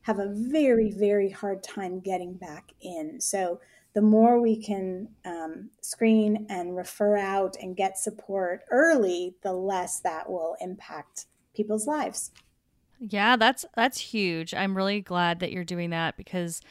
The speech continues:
Speaker 2: you know, we talk a lot about, like, stigma around mental health at work and, and the challenges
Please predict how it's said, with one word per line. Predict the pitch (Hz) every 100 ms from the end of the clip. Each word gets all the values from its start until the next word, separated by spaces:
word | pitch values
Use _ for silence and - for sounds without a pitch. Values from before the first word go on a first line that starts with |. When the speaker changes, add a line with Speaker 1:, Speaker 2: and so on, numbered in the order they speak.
| -
Speaker 2:
you | -
know, | 185
we | 190
talk | - 190 202
a |
lot | 175 170
about, | 175 165 160 -
like, | 175
stigma | - - 269 233 233 220 214
around | 190 180
mental | 175 185
health | 170 185 185 190
at | -
work | 185 180 180 180 -
and, | 170 156 - - - -
and | - 170
the |
challenges | - 202 185 190 175 180 175 170 175